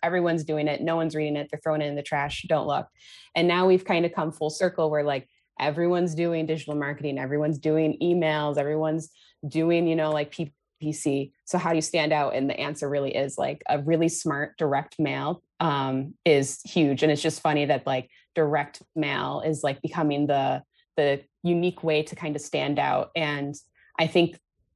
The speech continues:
the key to that, though, is, like we've been talking about, is the personalization, like, not sending just a generic flyer about your school, but something that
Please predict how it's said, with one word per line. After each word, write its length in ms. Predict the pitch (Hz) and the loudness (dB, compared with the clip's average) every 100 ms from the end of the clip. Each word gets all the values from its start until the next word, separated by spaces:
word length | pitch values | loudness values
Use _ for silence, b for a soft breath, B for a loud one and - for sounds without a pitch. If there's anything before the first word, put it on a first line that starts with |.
| - | 4
the 300 | 156 139 131 | 6 6 2
key 300 | - - 233 | -2 0 2
to 160 | 233 180 | 4 4
that, 300 | 151 143 - | 4 2 2
though, 340 | 151 143 143 143 | 2 2 0 -2
is, 380 | 147 143 - - _ | -2 -4 -8 -18 _
like 220 | 170 147 156 | 0 0 0
we've 120 | 143 | 0
been 120 | 139 | 0
talking 300 | 170 156 156 | 0 0 2
about, 200 | 147 143 | 0 0
is 120 | 147 | -4
the 60 | 151 | -4
personalization, 920 | - 160 - 147 151 143 147 139 143 | 2 2 2 0 2 0 -2 -4 -4
like, 240 | 151 147 - | -6 -8 -2
not 460 | 165 156 160 160 - _ _ _ | 0 2 4 2 0 _ _ _
sending 580 | - 170 160 151 147 147 | 0 2 4 2 0 0
just 300 | 147 143 - | 0 -2 -4
a 80 | 147 | -2
generic 560 | 160 151 147 143 - | 0 0 0 -4 -8
flyer 640 | - 143 143 143 143 156 - | -6 -2 0 0 0 -2 -4
about 260 | 160 156 95 | -2 -2 -2
your 100 | 156 | -4
school, 480 | - 165 143 143 | -2 0 2 0
but 160 | 151 156 | -2 -2
something 400 | 165 156 156 156 | -2 -2 0 0
that 280 | 151 143 | -2 -4